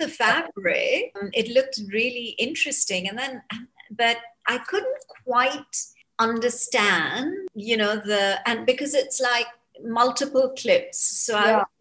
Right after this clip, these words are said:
Speaker 1: I, I, I said, "Okay, I need to ask you what it is."
Speaker 2: Yeah.
Speaker 1: Because it was
Speaker 2: Sometimes
Speaker 1: like
Speaker 2: now these fashion designers are also kind of, uh, not making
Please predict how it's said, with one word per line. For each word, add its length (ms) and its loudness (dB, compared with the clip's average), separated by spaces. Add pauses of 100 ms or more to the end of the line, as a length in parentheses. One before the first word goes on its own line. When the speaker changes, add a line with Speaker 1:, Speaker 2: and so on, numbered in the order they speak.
(320)
Speaker 1:
I, 440 0
I, 60 0
I 40 0
said, 200 -2
"Okay, 260 -6
I 60 -2
need 280 -6
to 140 -4
ask 400 -2
you 160 -4
what 300 -6 (120)
it 80 -4
is." 100 -4
Speaker 2:
Yeah. 100 0 (240)
Speaker 1:
Because 140 -6
it 80 -6
was 160 4
Speaker 2:
Sometimes 160 4
Speaker 1:
like 100 -2
Speaker 2:
now 260 4
these 180 2
fashion 360 2
designers 500 0
are 120 4
also 600 0
kind 240 2
of, 200 4 (360)
uh, 60 2
not 320 2
making 800 0